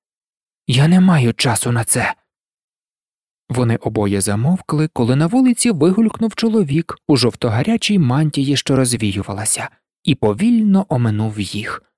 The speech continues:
Очі професорки МакГонагал ненав'язливо стежили за ним.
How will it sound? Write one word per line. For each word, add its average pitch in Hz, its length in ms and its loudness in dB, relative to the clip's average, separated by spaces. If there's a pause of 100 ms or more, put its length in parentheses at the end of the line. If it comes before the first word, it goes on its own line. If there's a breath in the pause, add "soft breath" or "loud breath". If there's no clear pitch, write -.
(800)
Очі 233 300 0
професорки 127 640 -2
МакГонагал 208 720 0 (280 loud breath)
ненав'язливо 208 760 2
стежили 160 560 -2
за 151 140 0
ним. 113 300 -4